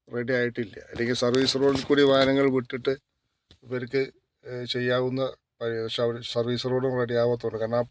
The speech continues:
പാലം ഉള്ളതുകൊണ്ട് ഒക്കെ ഒരു ബുദ്ധിമുട്ട്, കുറച്ച് ടാസ്ക് ഇവ-, ഇവർക്ക് വന്നിട്ടുണ്ട് ഇവിടെ. അപ്പൊ ഇവിടുന്ന് അങ്ങോട്ടേ, ഏ,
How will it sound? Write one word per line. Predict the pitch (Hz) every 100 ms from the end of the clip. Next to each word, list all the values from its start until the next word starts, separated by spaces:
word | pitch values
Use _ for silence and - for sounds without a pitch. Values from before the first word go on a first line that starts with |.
| 120
പാലം | 120 131 143 127 131
ഉള്ളതുകൊണ്ട് | 123 127 131 120 127 - _ _ _ _ _ _ _ _ _ -
ഒക്കെ | 117 127
ഒരു | 127 131 131 _ _
ബുദ്ധിമുട്ട്, | 139 131 131 123 139 -
കുറച്ച് | - 135 160
ടാസ്ക് | 160 160 - 165
ഇവ-, | 185
ഇവർക്ക് | 170 156 156 151
വന്നിട്ടുണ്ട് | 147 147 127 113
ഇവിടെ. | 107 95 - - _ _ _ _ _ _ _ _ _ _ _ _ _ _ _ _ _ _ _
അപ്പൊ | 120 127
ഇവിടുന്ന് | 127 151 170
അങ്ങോട്ടേ, | 170 165 143 95 - -
ഏ, | 120